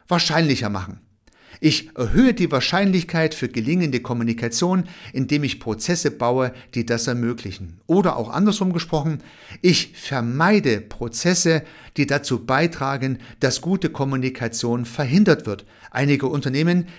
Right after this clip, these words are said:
nehmen ja auch Regeln und Prozesse aus der Organisation heraus, um beispielsweise kreative Kommunikationen anzuregen. Das heißt, Hürden werden weggenommen.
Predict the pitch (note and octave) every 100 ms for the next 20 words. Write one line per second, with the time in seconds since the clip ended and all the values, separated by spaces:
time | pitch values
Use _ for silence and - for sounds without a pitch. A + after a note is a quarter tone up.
0 | - D3+ E3+ D3+ C3 C3+ - - A2 D3+
1 | E3+ E3 E3 E3 B2 A#2+ A#2 - D#3 D#3+
2 | B2+ - G#3+ A3 D3+ C3+ C#3+ C3+ B2+ A#2
3 | A#2 A2+ C3 A#2+ G#2 G#2 G2+ D3+ E3 -
4 | - - E3 D3 B2+ B2 C3 - A#2 A#2
5 | A#2+ A2+ - - - F3 F#3+ - D#3+ C#3
6 | B2 - B2 A2+ A#2 A#2 A2 - A2 B2+
7 | B2+ D#3+ E3 C3 G#2+ F#2+ F2+ - - -
8 | - D3 C#3+ - _ - F#3 C3 G2+ -
9 | - A2 C3+ D3 C#3 E3 C3 G2+ G2 -